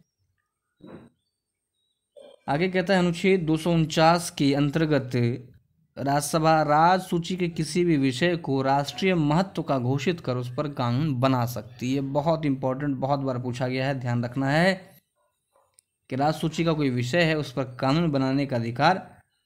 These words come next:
राज्यसभा को है। आगे देखते हैं, विशिष्ट शक्ति में लोकसभा की एक और शक्ति है कि राष्ट्रीय आपात की समाप्ति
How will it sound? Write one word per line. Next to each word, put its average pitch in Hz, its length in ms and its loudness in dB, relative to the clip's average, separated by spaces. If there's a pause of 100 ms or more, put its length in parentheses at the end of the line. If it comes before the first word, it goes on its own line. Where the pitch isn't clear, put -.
(100)
राज्यसभा 123 500 -2
को - 280 -14
है। - 200 -20 (200)
आगे 139 200 -2
देखते 160 300 0
हैं, 185 380 -4 (1200)
विशिष्ट 123 420 -2
शक्ति 147 320 -4
में 131 260 2
लोकसभा 123 480 0
की 127 240 -2
एक 120 120 -6
और 135 160 0
शक्ति 139 400 -4
है 151 160 2
कि 143 140 -4
राष्ट्रीय 123 400 0
आपात 131 400 0
की 123 100 -4
समाप्ति 127 840 -4